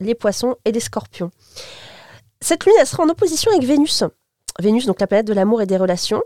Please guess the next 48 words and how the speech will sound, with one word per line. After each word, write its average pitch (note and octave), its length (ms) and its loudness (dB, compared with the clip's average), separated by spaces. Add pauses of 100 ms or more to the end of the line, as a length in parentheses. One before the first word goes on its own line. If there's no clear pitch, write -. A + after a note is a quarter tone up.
(120)
elle G3+ 100 -2
sera - 160 0
aussi C4 340 0
en C#4+ 60 2
tension G#3+ 260 -4
avec A#3 140 -4
Mercure, G#3 640 -2
donc F3+ 160 -14
notre F3 180 -4
communication, G#3+ 640 -2
notre G3 200 -2
mental, G3+ 400 -2 (100)
mais G#3 140 0
aussi A3 200 -2
avec G#3 340 -2
Mars, F3 560 -8 (500)
donc F3 140 -8
notre, F#3+ 300 0
euh, D3 360 0 (280)
é-, E3+ 260 0
notre F#3 260 0
énergie, F#3 400 0
notre F#3 220 -4
action F#3+ 420 -4
qui, F#3 220 -4
euh, D3 280 -2
sera - 220 -6
donc F#3+ 160 -4
en E3 60 -4
Capricorne. G#3 520 -4
Donc F3+ 160 -2 (540)
c'est C#4+ 200 -2
le C#4+ 180 4
moment D4 460 4
en G#3 40 -4
fait - 260 -4
pour - 180 -12
trouver B3 360 -2
un, G3+ 260 2
un G3 120 2
équilibre G#3 500 -4 (280)
entre G#3+ 220 0
le A#3+ 80 2
temps D4+ 140 0
passé B3 480 -2
dans F#3+ 120 -2
sa G3+ 160 -2
vie G#3+ 140 -8